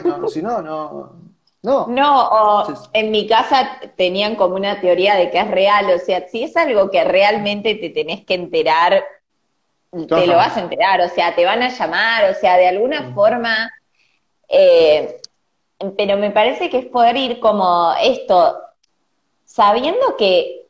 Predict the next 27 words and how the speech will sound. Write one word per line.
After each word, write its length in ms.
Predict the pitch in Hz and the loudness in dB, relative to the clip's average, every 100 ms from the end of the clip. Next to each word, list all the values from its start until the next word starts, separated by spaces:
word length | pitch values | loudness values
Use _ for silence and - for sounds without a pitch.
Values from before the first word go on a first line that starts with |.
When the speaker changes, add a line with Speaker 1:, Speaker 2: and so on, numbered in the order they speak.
| _ _ | _ _
Speaker 2:
más 300 | 196 285 349 | -6 -4 -4
allá 220 | 330 285 | -4 -2
de 100 | 277 | 0
la 180 | 233 185 | 0 0
pandemia, 1000 | 175 180 185 208 202 185 180 185 208 - | -2 -2 -4 -4 -4 -4 -4 -4 -6 -4
hay 140 | 196 220 | -4 -2
una 200 | 185 165 | -4 -4
cuestión 400 | 170 - 185 196 | -8 -6 -6 -2
como 240 | 196 165 | -2 0
de 160 | 156 151 | -2 0
lo 180 | 151 | 0
virtual 720 | 151 156 156 - 185 190 214 214 | 0 -4 -8 -2 2 2 2 -2
que 280 | 175 147 147 | -2 -2 -4
está 320 | - 254 277 | -4 -2 0
buenísimo 920 | 226 220 269 254 - 202 202 220 294 | -2 -4 -6 -8 -8 -8 -6 -6 -8
y 140 | 202 - | -10 -4
que 140 | 175 | 2
va 100 | 208 | 2
a 80 | 302 | 2
quedar 300 | 202 190 254 | 0 0 0
instalado, 960 | 214 185 - 175 170 185 180 185 247 240 | -4 -10 -6 -4 0 2 2 2 0 -2
pero 160 | 180 165 | -4 -4
es 160 | 202 | -4
también 400 | - 208 196 196 | -8 -8 -4 -4
hacer 400 | 240 233 185 190 | -4 -4 -2 -2
como 220 | 220 196 180 | -2 -6 -6
ese 640 | 180 - 190 165 147 - | -10 -4 0 0 0 -6